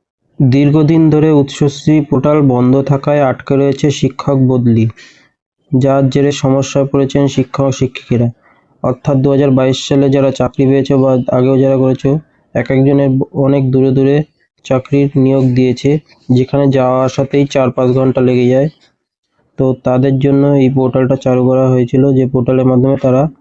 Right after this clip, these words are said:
আহ, একটা নিজের ডিস্ট্রিক্টের মধ্যে বাড়ির কাছে কোথাও, উম, তারা বদলি হতে পারবে।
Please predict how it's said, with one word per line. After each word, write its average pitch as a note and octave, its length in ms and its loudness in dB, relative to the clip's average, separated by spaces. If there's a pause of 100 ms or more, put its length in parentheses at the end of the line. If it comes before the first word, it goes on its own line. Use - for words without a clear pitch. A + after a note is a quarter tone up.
(380)
আহ, C3 640 0 (140)
একটা C3 320 -2
নিজের B2+ 440 0
ডিস্ট্রিক্টের B2+ 460 0
মধ্যে C3 240 0
বাড়ির B2+ 300 0
কাছে C3+ 480 -2
কোথাও, C3+ 440 -2 (320)
উম, B2+ 380 0
তারা B2+ 360 0
বদলি B2+ 300 2
হতে B2 240 0
পারবে। C3 360 0